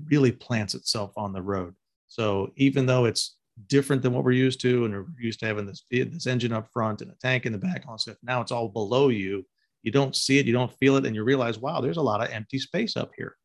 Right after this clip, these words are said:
So you actually have a lot of room in an electric vehicle that you wouldn't have. And, and my hope someday is they actually use that skateboard platform to make a purpose-built public safety style vehicle for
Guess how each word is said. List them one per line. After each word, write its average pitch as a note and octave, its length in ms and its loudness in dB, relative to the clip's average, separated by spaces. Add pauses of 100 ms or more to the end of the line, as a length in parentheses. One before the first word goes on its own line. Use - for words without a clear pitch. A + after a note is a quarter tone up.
(160)
So - 160 -4
you B2+ 80 4
actually B2 240 2
have A2+ 140 0
a G#2 40 0
lot A#2 220 4
of G2+ 100 0
room F#2 300 -6 (280)
in A2 100 -4
an G#2 60 -2
electric G#2+ 280 -4
vehicle A2 240 -6
that - 100 -10
you A2+ 80 -6
wouldn't G#2+ 220 -4
have. G#2 240 -4
And, G2+ 120 -14 (140)
and A2 120 -6
my C#3 220 0
hope B2+ 300 0
someday G2+ 680 0 (380)
is G#2 140 -6
they F3+ 140 -2
actually - 260 6
use C3 280 8
that A2 180 -2
skateboard G#2 540 -6
platform G#2+ 440 -4
to D#3+ 100 -16
make A#2 260 -4
a A2+ 160 -8 (260)
purpose-built A2+ 840 -4 (460)
public A2 260 0
safety G#2+ 400 0
style G2 380 0
vehicle F#2+ 540 -4
for F2+ 320 -4